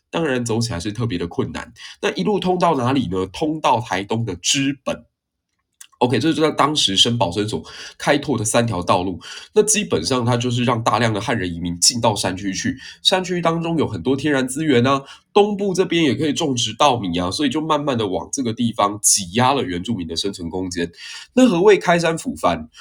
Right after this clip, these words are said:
就是我现在开了山，我现在经过你家，你愿不愿意让我开？你愿不愿意给我天然资源？愿意的话，那叫做抚，我就可以招抚你。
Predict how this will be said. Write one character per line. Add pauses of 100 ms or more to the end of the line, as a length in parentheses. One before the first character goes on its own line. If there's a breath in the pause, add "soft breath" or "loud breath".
(140 loud breath)
就
是
我
现
在
开
了
山，
我
现
在
经
过
你
家， (180 loud breath)
你
愿
不
愿
意
让
我
开？
你
愿
不
愿
意
给
我
天
然
资
源？ (120)
愿
意
的
话， (420 soft breath)
那
叫
做
抚， (160)
我
就
可
以
招
抚
你。